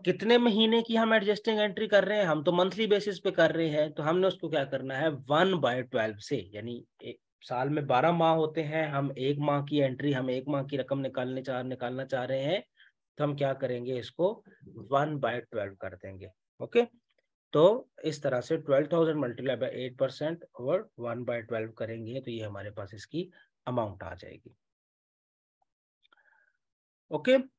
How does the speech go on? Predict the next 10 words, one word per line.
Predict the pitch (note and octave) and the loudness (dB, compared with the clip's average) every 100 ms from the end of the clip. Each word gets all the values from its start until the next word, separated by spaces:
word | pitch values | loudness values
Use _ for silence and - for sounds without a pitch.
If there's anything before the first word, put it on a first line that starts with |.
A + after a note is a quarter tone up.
| _ - C#3+ | _ -6 4
now | F3 G3+ - - - | 8 8 6 -4 -2
come | C#3+ D3 | -2 -2
to | D3+ F#3 C4+ - _ _ _ _ _ _ _ _ D#3 | 0 0 -2 -12 _ _ _ _ _ _ _ _ -2
entry | D#3+ D3 D#3 | -2 0 0
number | B2 A#2 E3 A#3 - _ _ _ | 0 4 6 6 0 _ _ _
eight। | C#3 G#2 - - _ _ _ _ _ _ _ _ _ _ - | -6 -6 -10 -20 _ _ _ _ _ _ _ _ _ _ 2
Accrued | F#3+ A3+ A3 B3 C#4 A#3 | 4 6 6 8 6 6
but | A3+ - - G3 | 4 4 4 4
unrecorded | A3 G#3+ F3 E3+ E3 E3+ C#3+ | 6 2 2 2 2 0 -4
salaries, | - D3 C3 A#2+ G#2 F#2 | -4 -4 -4 -6 -8 -10